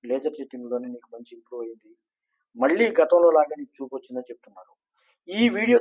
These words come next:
చూస్తున్నటువంటి ప్రేక్షకులకి, లేకపోతే కంటి సమస్యతో, ఆ, ఎదుర్కొనే వారికి ఏం చెప్తారు మీరు?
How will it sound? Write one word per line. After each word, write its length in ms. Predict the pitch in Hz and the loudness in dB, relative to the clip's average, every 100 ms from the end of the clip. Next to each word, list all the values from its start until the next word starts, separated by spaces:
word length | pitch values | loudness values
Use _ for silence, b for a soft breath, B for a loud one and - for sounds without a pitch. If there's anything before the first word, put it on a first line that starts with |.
| - | 2
చూస్తున్నటువంటి 480 | 185 175 160 151 147 | -6 0 0 0 -6
ప్రేక్షకులకి, 680 | - 147 - - 123 - _ _ _ _ _ _ _ _ | -6 -8 -8 -12 -12 -12 _ _ _ _ _ _ _ _
లేకపోతే 300 | 131 151 151 | -6 -4 -4
కంటి 340 | 147 143 160 180 | -4 -4 -4 -4
సమస్యతో, 680 | 160 160 156 139 143 139 123 | -4 -4 -8 -8 -8 -8 -10
ఆ, 80 | 123 | -8
ఎదుర్కొనే 420 | 120 120 123 127 | -8 -8 -14 -8
వారికి 420 | 127 117 - _ 151 _ 139 | -8 -8 -12 _ _ _ -10
ఏం 120 | 160 | -10
చెప్తారు 340 | - - - - | -10 -14 -18 -20
మీరు? 160 | _ | _